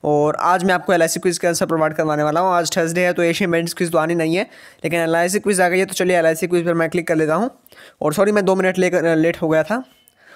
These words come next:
तो फर्स्ट क्वेश्चन पर मैं यहाँ पर बी को लॉक करता हूँ और देखते हैं कि क्या सही जवाब है।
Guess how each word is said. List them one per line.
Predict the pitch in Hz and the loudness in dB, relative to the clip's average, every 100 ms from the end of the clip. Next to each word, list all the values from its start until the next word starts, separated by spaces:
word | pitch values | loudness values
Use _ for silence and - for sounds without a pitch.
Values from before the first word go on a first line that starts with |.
| - - | -14 -2
तो | 175 156 _ - | -2 -2 _ -6
फर्स्ट | 214 202 | -4 -2
क्वेश्चन | 190 180 175 | -2 -2 0
पर | |
मैं | 170 170 | 2 0
यहाँ | 156 | 0
पर | 165 | 0
बी | 160 | -2
को | 170 | 0
लॉक | 156 147 | 0 0
करता | 147 156 | -2 0
हूँ | |
और | 160 | 0
देखते | 151 151 | -2 -2
हैं | 156 160 | -2 -2
कि | 156 | -4
क्या | 160 160 | -2 0
सही | - 147 | 0 -2
जवाब | 151 147 | 0 -2
है। | 180 254 | -2 -4